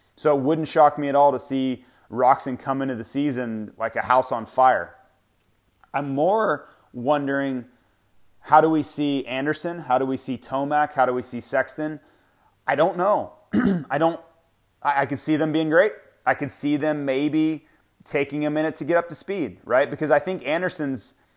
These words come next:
focus has been on Supercross, and why wouldn't it be? He's been making, like, a hundred fifty grand a week. If somebody could tell you, "Hey, man, stay the course, think about, you know, continue what you're doing, you can make a hundred fifty thousand dollars every Saturday,"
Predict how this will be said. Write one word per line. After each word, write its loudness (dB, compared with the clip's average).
focus 0
has 0
been -2
on -2
Supercross, -2
and -10
why 8
wouldn't 0
it -6
be? -10
He's -6
been -2
making, 0
like, 0
a 0
hundred -2
fifty -6
grand -2
a 0
week. -8
If -6
somebody 2
could -6
tell 4
you, 0
"Hey, 4
man, 2
stay 4
the 0
course, 4
think 2
about, 8
you 0
know, 4
continue 0
what 6
you're 0
doing, 0
you -2
can -4
make 0
a 0
hundred 0
fifty -2
thousand 2
dollars 6
every 0
Saturday," 2